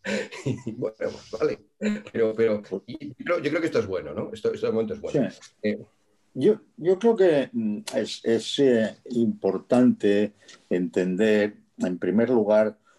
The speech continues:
Speaker 2: un sesgo muy común de, de las sectas,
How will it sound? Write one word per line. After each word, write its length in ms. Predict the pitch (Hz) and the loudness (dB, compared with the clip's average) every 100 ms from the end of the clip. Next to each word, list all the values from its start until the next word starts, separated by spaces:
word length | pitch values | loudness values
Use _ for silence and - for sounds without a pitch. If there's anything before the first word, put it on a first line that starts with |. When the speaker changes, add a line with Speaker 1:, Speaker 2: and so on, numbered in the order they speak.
| _ _ - | _ _ -2
Speaker 2:
un 300 | 127 143 117 | 0 2 0
sesgo 800 | - 135 131 120 - 107 113 - | 0 2 2 2 2 4 4 2
muy 840 | 101 107 113 120 120 120 107 104 _ | 0 2 4 6 6 4 2 -2 _
común 720 | - 90 90 107 113 104 98 80 | -4 -2 2 2 4 2 0 -4
de, 500 | 82 82 78 78 76 80 - _ - - _ _ _ - | -6 -4 -8 -10 -16 -20 -20 _ -20 -20 _ _ _ -10
de 120 | 95 | -8
las 300 | 90 - - | -6 -6 -2
sectas, 640 | - - - - 95 - | -2 -2 -4 -4 -4 -6